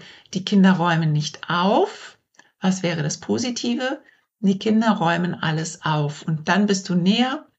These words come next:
an dem Bedürfnis. Also aufräumen ist jetzt nicht das Bedürfnis, aber die Ordnung wäre das Bedürfnis. Und die Ordnung wiederum könnte für dich bedeuten, dass du dich entspannen kannst. Also, dass du dich wohlfühlst, entspannt fühlst,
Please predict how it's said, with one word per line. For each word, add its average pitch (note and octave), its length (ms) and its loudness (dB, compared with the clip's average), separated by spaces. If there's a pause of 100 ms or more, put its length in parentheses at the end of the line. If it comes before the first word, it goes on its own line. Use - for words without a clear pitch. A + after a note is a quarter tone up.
(140)
an F3+ 160 -2
dem F3 120 -2
Bedürfnis. E3 720 -4
Also D3+ 300 -4
aufräumen G3 840 0 (300)
ist D#3+ 160 -6
jetzt D#3 140 -4
nicht F#3 160 0
das - 120 -8
Bedürfnis, G#3+ 540 -4
aber D#3 120 -2
die - 220 -4
Ordnung D#3+ 600 0
wäre D3 260 -4
das C#3 240 -10
Bedürfnis. - 680 -4 (540)
Und E3 200 0
die D3+ 180 -2
Ordnung A3+ 500 6
wiederum E3+ 760 2 (340)
könnte G#3 340 2
für F#3 160 -4
dich A#3+ 300 -2
bedeuten, G3 680 2
dass F#3 140 -2
du - 100 -8
dich F#3+ 200 -8
entspannen D3+ 480 -2
kannst. - 440 -8
Also, D#3 200 -6
dass D#3 180 -8
du - 80 -8
dich - 180 -10
wohlfühlst, F3 720 0
entspannt D3 460 -4
fühlst, D3 400 -8